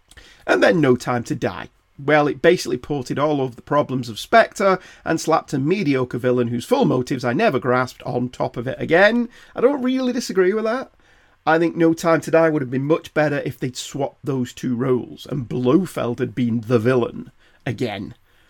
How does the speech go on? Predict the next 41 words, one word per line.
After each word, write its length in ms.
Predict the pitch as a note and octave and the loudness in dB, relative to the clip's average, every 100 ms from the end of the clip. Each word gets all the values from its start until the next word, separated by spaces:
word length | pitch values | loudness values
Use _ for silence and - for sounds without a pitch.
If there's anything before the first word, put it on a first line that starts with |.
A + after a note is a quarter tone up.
| _ _ _ | _ _ _
Because 360 | C3 - C#3+ A#2 | -12 -2 -2 0
bringing 360 | D3+ E3+ F3+ | 2 4 4
him 140 | D#3+ C#3+ | 4 2
back 240 | C#3+ - | -2 -4
for 80 | C3 | -12
Spectre 420 | - C#3 - - | -4 -4 -4 -6
and 80 | B2+ | -4
then 120 | A#2 | -4
just 180 | A2+ - _ | -6 -10 _
dismissing 520 | - B2 C#3+ B2+ C#3 B2 | -6 -4 -4 -4 -4 -4
him 100 | A2 | -4
summarily 720 | - B2+ A#2+ B2+ C3 A#2+ A2+ | -4 -2 0 2 0 0 -2
in 80 | A#2 | -2
No 100 | A2+ | -4
Time 320 | - A#2 A2+ | -4 -6 -6
to 80 | A#2 | -4
Die, 320 | B2+ C#3 A#2+ | 0 0 0
that, 220 | G#2 - | -4 -6
I 160 | - B2 | -10 -8
didn't 160 | B2 | -8
get 180 | A2 A2 | -8 -10
behind 380 | A#2 A2 A2+ A2+ | -10 -8 -6 -6
that. 180 | G2 - _ - - | -8 -12 _ -18 -4
But 160 | D4 | -2
for 80 | A3+ | 0
the 80 | G#3+ | 2
most 220 | C#4+ - | 2 2
part, 160 | - D4+ | -4 -2
I 40 | |
love 180 | A#3 B3 | -4 -4
No 140 | A3+ | -6
Time 240 | G3 D#3+ C3 | -6 -10 -10
to 120 | - | -14
Die. 240 | - - | -16 -18
I'm 460 | _ _ _ _ _ | _ _ _ _ _
still 180 | - A#3 | -8 -4
not 100 | A#3 | -4
sure 220 | - A3+ | -4 -6
about 160 | G#3+ G#3+ | -6 -4
the 80 | |
ending. 260 | F3+ G#3 | -6 -6